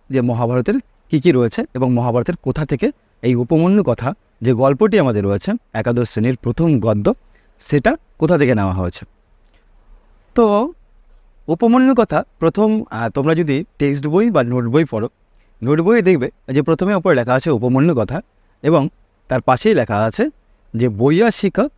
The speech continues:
মহাভারতের আদি পর্বের নির্বাচিত অংশ অবলম্বনে। অর্থাৎ এটা মহাভারতের যে আদি পর্ব রয়েছে, সেই আদি পর্বের একটি নির্বাচিত অংশ এখানে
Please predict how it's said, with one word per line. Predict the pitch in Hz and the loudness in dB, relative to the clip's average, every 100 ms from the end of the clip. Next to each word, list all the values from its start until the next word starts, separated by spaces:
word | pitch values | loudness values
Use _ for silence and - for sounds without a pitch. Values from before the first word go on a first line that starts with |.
| _ - | _ -6
মহাভারতের | 120 120 160 123 113 117 127 165 220 _ _ _ | -4 0 0 0 -2 -2 0 0 -2 _ _ _
আদি | 110 120 156 | -4 2 2
পর্বের | 175 123 110 180 _ _ _ _ _ 110 | 2 0 -2 -6 _ _ _ _ _ -4
নির্বাচিত | 147 165 196 190 190 254 - | 0 2 2 2 -2 -4 -4
অংশ | 127 135 - | -4 -4 -2
অবলম্বনে। | 190 104 107 101 98 95 - _ _ _ _ | -2 0 0 -2 -4 -6 -10 _ _ _ _
অর্থাৎ | 120 135 - 233 - _ _ _ | -2 -2 2 0 -2 _ _ _
এটা | 123 208 | -2 0
মহাভারতের | 131 113 117 175 160 147 147 190 233 _ _ _ | 0 -2 0 0 0 0 0 0 -2 _ _ _
যে | 113 151 - | -4 -4 -2
আদি | 110 127 202 | -2 0 2
পর্ব | 165 123 113 | 2 0 0
রয়েছে, | 117 117 - 294 - _ _ | -2 -2 -4 -8 -8 _ _
সেই | - 175 | -4 -4
আদি | - 110 185 220 | 0 0 2 2
পর্বের | 165 123 151 - _ _ | 2 0 -2 -4 _ _
একটি | 120 180 | -2 2
নির্বাচিত | 127 123 127 147 165 151 | 2 2 0 0 0 -2
অংশ | 110 113 - | -2 -2 0
এখানে | 220 135 | 0 0